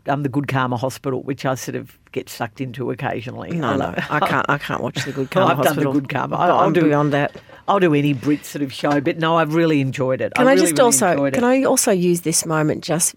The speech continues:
Speaker 2: to, uh, uh, because we are also a document of record, our podcast, to just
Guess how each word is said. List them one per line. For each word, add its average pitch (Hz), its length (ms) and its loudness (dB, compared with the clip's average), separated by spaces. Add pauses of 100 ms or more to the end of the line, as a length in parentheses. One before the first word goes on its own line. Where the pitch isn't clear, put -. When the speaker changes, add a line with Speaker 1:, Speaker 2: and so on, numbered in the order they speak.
(140)
Speaker 2:
to, 147 460 -6
uh, - 180 -8
uh, - 180 -4
because 170 320 -6
we 160 140 0
are 151 160 2
also 147 340 0
a 135 80 2
document 147 460 -4
of 143 120 -6
record, 175 400 0
our 147 200 -2
podcast, 160 640 -4
to - 140 -8
just 160 440 -4